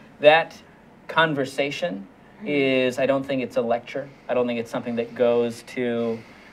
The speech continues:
Speaker 1: uh, a group of students. I think it goes to each individual. And I've had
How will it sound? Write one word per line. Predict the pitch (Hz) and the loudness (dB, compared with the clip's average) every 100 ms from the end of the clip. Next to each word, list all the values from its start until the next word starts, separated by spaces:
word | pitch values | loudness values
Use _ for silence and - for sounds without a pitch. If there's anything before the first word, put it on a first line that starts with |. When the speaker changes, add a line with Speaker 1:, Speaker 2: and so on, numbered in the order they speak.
| - | -10
Speaker 1:
uh, | 120 113 117 | -2 0 0
a | 120 | -2
group | 127 160 139 | -2 -4 -4
of | 110 | -10
students. | 127 - - | -14 -14 -10
I | |
think | 120 | -6
it | 127 | -4
goes | 127 120 120 117 | 0 0 0 -6
to | - | -10
each | 131 - | -10 -6
individual. | 120 113 113 120 - | -6 -4 -6 -8 -10
And | 120 | -4
I've | 123 120 | -4 0
had | 123 123 | 0 0